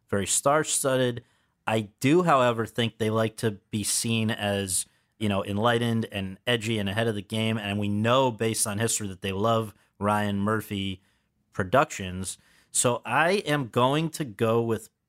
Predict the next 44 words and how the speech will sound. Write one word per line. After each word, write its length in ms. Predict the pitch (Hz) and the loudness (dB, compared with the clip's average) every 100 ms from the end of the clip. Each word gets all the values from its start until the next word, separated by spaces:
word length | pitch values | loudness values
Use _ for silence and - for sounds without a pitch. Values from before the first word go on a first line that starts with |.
| _ | _
Pose 520 | - 113 110 110 98 | 0 2 2 0 -4
with 240 | 101 101 - | -4 -4 -2
not 220 | 123 143 | 0 0
a 80 | 107 | 0
great 340 | 107 113 117 | 0 0 0
deal 160 | 104 98 | -4 -4
of 120 | - | -4
confidence, 420 | 98 92 95 90 | -6 -4 -6 -6
but 160 | - 98 | -2 -2
I 80 | |
think 280 | 98 127 113 | -2 -4 -2
that 180 | 110 101 | 0 0
is 160 | 98 95 | 0 -2
gonna 180 | 98 | -6
be 180 | 90 101 | -4 -6
where 380 | 95 98 92 92 _ _ _ | -4 -2 -4 -6 _ _ _
Pose 300 | - 104 92 | -2 0 0
gets 440 | - 95 - - - | -4 -4 -4 -6 -8
a 80 | 101 | -6
little 220 | 101 95 | -4 -2
recognition. 680 | 95 92 101 98 95 98 95 _ _ _ _ | -4 -4 -4 -4 -4 -6 -8 _ _ _ _
So 380 | - 139 123 - _ _ | 2 4 2 -2 _ _
I 140 | - 123 | -2 -2
think 320 | - 180 190 _ _ | 0 -4 -4 _ _
any 240 | 143 190 185 | 0 4 2
of 180 | 127 | 2
those 560 | 117 123 120 110 - - _ _ | 4 4 4 0 -2 -4 _ _
three 300 | - 135 135 | -6 0 2
new 260 | 113 113 135 | 2 2 2
shows 340 | 127 117 107 101 | 0 0 0 0
that 100 | 104 | -2
are 40 | |
competing 460 | - 107 117 107 104 | -4 -4 -2 0 -2
against 400 | 101 110 104 - | 0 -2 0 -2
The 240 | - 110 | -2 0
Americans 380 | 107 107 107 98 | 2 2 0 -4
and 80 | 98 | -4
Killing 260 | 110 104 | -2 2
Eve, 300 | 165 127 113 - _ - | 2 2 -2 -8 _ -2
meaning 320 | 117 113 110 | 0 0 0
Bodyguard, 480 | 110 113 113 113 107 | 0 0 2 2 2
Homecoming, 500 | 117 110 117 107 107 | -2 -2 -2 -2 -2
or 140 | 120 113 | 0 -2
Pose, 560 | _ 117 113 110 101 | _ 0 2 0 -4